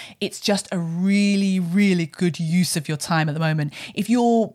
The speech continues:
if you have, you know, the belief that you haven't got enough time to do marketing, then this is a really good way to use your time, because you're going to get the most bang for your buck. And the, way more people are gonna see this reel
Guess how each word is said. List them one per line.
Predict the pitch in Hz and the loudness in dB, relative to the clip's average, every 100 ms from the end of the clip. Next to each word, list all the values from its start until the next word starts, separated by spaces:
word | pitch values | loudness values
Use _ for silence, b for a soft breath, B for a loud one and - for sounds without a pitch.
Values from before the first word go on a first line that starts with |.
| _ | _
if | 208 247 | -2 0
you | 254 | 0
have, | 240 226 202 - - - | 2 2 2 0 -10 -4
you | 185 | -2
know, | 165 | 0
the | 165 | 0
belief | 180 180 143 | 0 0 0
that | 180 | -2
you | 175 | 0
haven't | 180 180 | 0 0
got | 170 | -2
enough | 170 - | -4 -4
time | 175 165 | -4 -4
to | - | -4
do | 170 165 | -4 -2
marketing, | 165 160 - 160 160 B - | -2 -4 -6 -8 -8 B -4
then | 175 175 | -2 0
this | 196 226 | 0 0
is | 202 | 0
a | 185 160 - | 0 -2 -2
really | 190 190 190 180 | 0 2 2 2
good | 180 160 | 0 0
way | 165 156 | -2 -2
to | 170 | -6
use | 151 233 269 202 | 0 4 4 4
your | 165 | 0
time, | 170 160 160 B B | 0 0 -2 B B
because | 185 180 180 180 | -6 -4 -4 -2
you're | 180 | 0
going | 170 190 | 2 2
to | 185 | 2
get | 180 170 | 0 0
the | 170 | 0
most | 170 175 170 170 - - 156 | 2 2 2 0 -2 -8 0
bang | 175 160 160 | 2 2 0
for | 151 170 | -4 -4
your | 151 | -2
buck. | - 147 - - | 2 2 2 -6
And | 180 | -6
the, | 165 165 _ | -6 -8 _
way | 175 185 202 214 | -4 2 4 4
more | 208 | 4
people | 202 208 190 | 2 0 0
are | 165 | -2
gonna | 165 160 | -2 -4
see | - 196 180 | -2 -2 0
this | 175 - | 0 -2
reel | 175 165 151 | -2 -2 -2